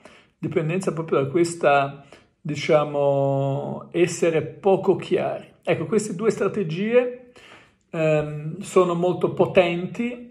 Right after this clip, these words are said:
eh, per rendere un uomo dipendente da te. Sono veramente molto potenti per metterli in atto nel modo corretto. Devi essere libera mentalmente, non devi avere paturnie, paranoie mentali,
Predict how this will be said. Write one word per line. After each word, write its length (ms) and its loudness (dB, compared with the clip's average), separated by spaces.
eh, 520 4
per 240 4
rendere 320 0
un 140 -4
uomo 300 0
dipendente 500 -4
da 100 0
te. 180 -4
Sono 200 -6
veramente 440 0
molto 260 -4
potenti 760 -4
per 400 4
metterli 400 -2
in 100 -4
atto 280 -2
nel 120 -6
modo 280 -2
corretto. 540 0
Devi 280 -4
essere 520 -2
libera 480 0
mentalmente, 760 -2
non 160 -6
devi 160 0
avere 240 -2
paturnie, 600 0
paranoie 400 0
mentali, 760 -2